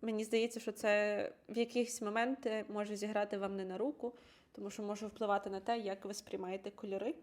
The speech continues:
тому що там один колір на синьому, не знаю, якийсь оранжевий на синьому сприймається по одному, а якщо він буде на сірому, він сприймається по-іншому, на чорному ще по-іншому,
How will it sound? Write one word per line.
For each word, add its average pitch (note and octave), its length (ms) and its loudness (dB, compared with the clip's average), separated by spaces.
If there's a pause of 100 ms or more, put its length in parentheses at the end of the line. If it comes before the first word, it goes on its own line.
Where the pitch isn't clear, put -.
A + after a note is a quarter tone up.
(400)
тому - 180 -8
що - 120 -10
там - 280 -6 (340)
один G3+ 260 0
колір F#3+ 260 4
на G3 160 -2
синьому, A#3 580 2 (600)
не G3+ 220 -8
знаю, - 360 -8
якийсь - 680 -4 (1600)
оранжевий G3 1200 -2
на G#3 160 -4
синьому A#3+ 480 4
сприймається G#3+ 580 -2
по F#3 320 -2
одному, D4+ 480 0 (440)
а - 40 0
якщо G3+ 240 -4
він G#3 140 -4
буде F#3+ 160 -4
на F#3 100 -6
сірому, A#3+ 640 -2
він G3+ 120 -8
сприймається F#3 520 -6
по-іншому, A#3 680 -4 (120)
на G3 100 -4
чорному G3 540 4
ще C4 260 0
по-іншому, A#3+ 720 -4